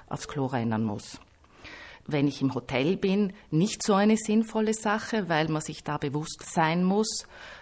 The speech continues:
wenn der Darm ruhig gestellt oder gelähmt ist, für, auf einige Stunden, dass da natürlich auch die Krankheitserreger drinnen bleiben.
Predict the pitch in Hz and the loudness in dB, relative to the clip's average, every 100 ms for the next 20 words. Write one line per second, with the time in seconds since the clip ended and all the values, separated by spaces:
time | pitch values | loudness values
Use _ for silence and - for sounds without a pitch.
0 | - - - - 160 156 160 160 147 - | -20 -16 -4 2 4 6 4 4 2 2
1 | 127 143 180 175 - - - - 196 175 | 2 4 4 2 -2 -14 -20 -4 2 4
2 | 202 202 220 - 196 190 156 139 139 120 | 4 2 -2 0 0 0 -2 -4 -4 -4
3 | 117 139 - 196 196 - - - - - | -4 -4 -4 -4 -4 -10 -16 -20 -20 -20
4 | - - - 156 - 143 135 151 170 180 | -20 -16 -4 0 2 2 2 2 0 -2
5 | - 175 185 190 165 143 123 131 160 160 | 0 0 0 -2 -2 -2 -2 -2 -2 -4
6 | 147 135 131 180 - 117 135 143 160 151 | -2 -2 -2 -4 -4 -6 -6 -8 -6 -4
7 | 143 160 143 147 147 151 135 135 147 | -4 -4 -2 -2 -2 -2 -2 -2 -6